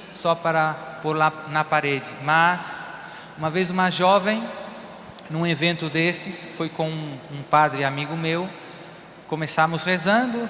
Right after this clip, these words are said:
como aqui teve muitas manifestações, né? E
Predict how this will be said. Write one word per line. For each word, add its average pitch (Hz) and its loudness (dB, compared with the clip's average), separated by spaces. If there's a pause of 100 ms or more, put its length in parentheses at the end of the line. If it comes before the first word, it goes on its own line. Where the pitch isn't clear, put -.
como 165 -2
aqui 165 -2
teve 175 -4
muitas 196 0
manifestações, 170 -4
né? 151 -12 (580)
E 190 -6